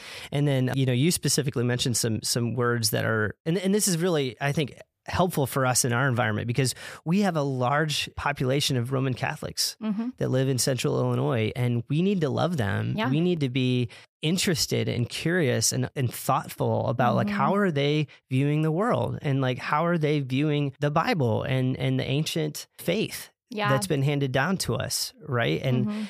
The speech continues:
Speaker 1: and specifically, like, how are they viewing the word, like, grace? Because you're so right.
Speaker 2: Mm-hmm.
Speaker 1: When they say that word, and then you use the word merit, and then I think righteousness is
Speaker 2: Yeah,
Speaker 1: another
Speaker 2: absolutely.
Speaker 1: word. You know, when, when they use those words, and even faith, I would
Speaker 2: Yeah.
Speaker 1: say,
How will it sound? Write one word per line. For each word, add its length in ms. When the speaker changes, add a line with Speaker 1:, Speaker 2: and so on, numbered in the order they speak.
Speaker 1:
and 160
specifically, 680
like, 180
how 260
are 100
they 160
viewing 380
the 80
word, 340
like, 180
grace? 420
Because 320
you're 80
so 320
right. 320
Speaker 2:
Mm-hmm. 360
Speaker 1:
When 200
they 140
say 260
that 200
word, 680
and 140
then 120
you 100
use 340
the 80
word 200
merit, 500
and 140
then 160
I 40
think 200
righteousness 720
is 120
Speaker 2:
Yeah, 60
Speaker 1:
another 500
Speaker 2:
absolutely. 240
Speaker 1:
word. 440
You 140
know, 100
when, 200
when 220
they 80
use 300
those 220
words, 180
and 100
even 260
faith, 760
I 100
would 120
Speaker 2:
Yeah. 60
Speaker 1:
say, 500